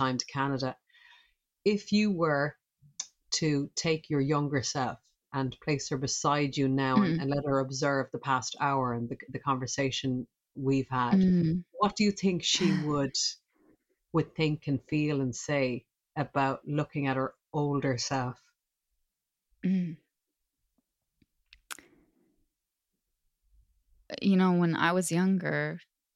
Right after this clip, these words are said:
Speaker 2: I used to look at certain women who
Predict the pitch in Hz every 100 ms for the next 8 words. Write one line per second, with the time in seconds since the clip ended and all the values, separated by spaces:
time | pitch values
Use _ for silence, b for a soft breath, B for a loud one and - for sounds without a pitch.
0 | _ _ _ - 160 160 185 - 208 190
1 | 147 156 - - _ - - - - _
2 | - - _ _ _ _ _ _ _ _
3 | _ _ _ _ _ _ - - 175 151
4 | 160 160 156 - 156 156 151 143 156 190
5 | 170 143 143